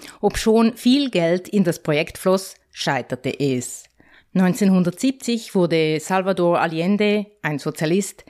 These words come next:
demokratisch zum Präsidenten gewählt. Der U-S-Sicherheitsberater Henry Kissinger kommentierte die Wahl von Salvador Allende mit den Worten: „Ich sehe nicht ein, warum wir nichts tun und zusehen sollten,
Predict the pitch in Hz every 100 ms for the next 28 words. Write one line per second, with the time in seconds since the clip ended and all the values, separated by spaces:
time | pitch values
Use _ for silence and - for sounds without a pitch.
0 | _ _ 175 170 160 - 220 226 247 233
1 | - - _ 233 226 247 254 233 156 -
2 | 143 123 123 120 120 - - _ _ _
3 | _ _ _ - 190 180 226 196 202 226
4 | - 269 262 226 226 226 - 190 165 185
5 | - 202 202 160 165 151 143 139 - 214
6 | 208 208 202 185 185 - - - 196 190
7 | - 262 254 196 160 143 147 170 175 156
8 | 135 147 165 190 165 160 151 139 131 156
9 | 165 165 156 170 151 156 156 175 160 156
10 | _ _ _ - - 190 - 208 214 240
11 | - 160 170 143 127 131 - 180 185 226
12 | 220 190 247 - - - 202 233 - 185
13 | - 202 214 202 202 196 196 196 208 202